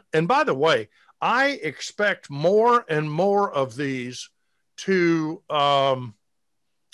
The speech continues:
uh, to come along and be free. And the reason I say that is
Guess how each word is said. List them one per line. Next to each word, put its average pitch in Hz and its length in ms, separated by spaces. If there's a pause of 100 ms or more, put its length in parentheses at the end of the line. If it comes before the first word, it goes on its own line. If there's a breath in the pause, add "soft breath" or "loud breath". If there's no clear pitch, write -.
(160)
uh, 131 260
to 143 180
come 208 380
along 175 640
and 143 220
be 165 160
free. 196 500 (600)
And 160 120
the 160 60
reason 233 400
I 165 160
say 285 340
that 123 340
is 120 540